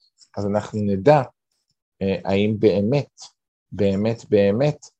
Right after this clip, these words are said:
אה, כל החששות, התהיות, המחשבות שלנו, אה, יכול-, יכולים, אה, אה,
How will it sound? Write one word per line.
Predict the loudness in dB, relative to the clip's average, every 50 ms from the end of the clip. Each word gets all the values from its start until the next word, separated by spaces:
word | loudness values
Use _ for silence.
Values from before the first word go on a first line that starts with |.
| _ _ _ _ _ _ -4
אה, | -2 -2 0 0 0 -2 -2 -2 -2 -2 -2 -4 -6 -8 -2
כל | 2 4 4 6
החששות, | 4 2 0 -6 -6 -6 -4 -4 -4 0 6 8 8 8 6 4 0
התהיות, | -4 0 4 6 6 6 6 4 4 6 8 8 6 6 2
המחשבות | -2 -2 -2 -4 -4 -4 -4 -2 0 0 0 0 0
שלנו, | 2 2 2 2 2 0 -2 -4 -8 -10 -12 _ _ _ _ _ _ _ _ _ -4
אה, | -2 0 0 0 0 0 -2 -4 -4 -2
יכול-, | 0 0 2 2 2 2 2 4 6 4 4 2 0 -2
יכולים, | -4 -4 -4 -4 -4 -2 -2 -2 -2 -2 -4 -4
אה, | -4 -4 -4 -4 -4 -4 -6 -6 -8 -8 -8 -10 -10 -12 -14 _ _ _ _ _ _ _ -20 -20 -20 _ _ _ _ _ _ _ -2
אה, | 0 0 2 2 2 2 2 0 -2